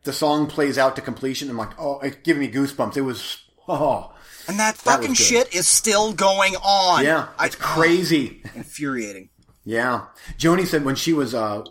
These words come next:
Speaker 1: when she was over there with, uh, Kevin and Angie and her family, this was many, many years ago, b-, before me, uh, they went over to Ireland and they were told, "Don't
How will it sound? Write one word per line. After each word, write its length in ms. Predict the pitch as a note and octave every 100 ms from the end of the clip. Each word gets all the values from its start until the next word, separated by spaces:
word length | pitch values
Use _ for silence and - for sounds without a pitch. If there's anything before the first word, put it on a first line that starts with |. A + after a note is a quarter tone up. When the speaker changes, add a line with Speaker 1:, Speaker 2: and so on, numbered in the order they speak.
| -
Speaker 1:
when 140 | B2+
she 140 | - E3
was 140 | B2
over 200 | B2+ A#2+
there 400 | A2 G#2 G2+ G2 -
with, 340 | A2+ G#2+ -
uh, 300 | A#2 G2 F#2+ F2 _ _ _ _ _ -
Kevin 240 | C#3+ B2+
and 80 | A#2+
Angie 240 | A2+ A#2 G#2+
and 100 | G#2
her 120 | A2+
family, 400 | - A#2 G#2+ G2
this 220 | F#2+ A2+
was 160 | G2 E2+ _ G2 - -
many, 200 | C3 C3
many 180 | B2
years 200 | A2+ A2+ G2
ago, 180 | G2+
b-, 100 | F#2+ E2
before 280 | F2+ G2 A2+
me, 320 | F#2+ G2 E2+ - - - - - -
uh, 340 | A#2+ A2 G2+ G2+
they 120 | C3
went 120 | C3
over 120 | B2
to 60 | A2+
Ireland 420 | B2+ C3 A#2+ A2+
and 160 | A#2 G#2+
they 120 | B2
were 120 | A#2+
told, 360 | A#2 B2 G#2+ -
"Don't 280 | B2 A#2+